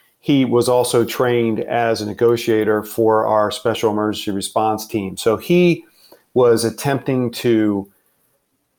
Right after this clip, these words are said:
contact this individual inside who was barricaded in the school. Now, our people didn't know at that time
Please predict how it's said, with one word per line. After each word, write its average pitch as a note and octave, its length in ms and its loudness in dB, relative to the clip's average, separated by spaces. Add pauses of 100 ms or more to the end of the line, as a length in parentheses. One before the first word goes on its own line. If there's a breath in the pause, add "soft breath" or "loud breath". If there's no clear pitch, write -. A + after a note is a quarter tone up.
(240)
contact D3 720 0
this G#2 180 -4
individual A2 540 0
inside A2+ 520 0
who A#2 60 2
was A2 100 2
barricaded A#2+ 500 2
in G#2 120 -2
the G2 60 -4
school. G#2+ 260 -2
Now, G2+ 140 0
our C#3 120 2
people D#3 300 0
didn't A#2+ 220 0
know A#2+ 200 4
at A2+ 80 0
that G#2+ 200 0
time A#2+ 440 -2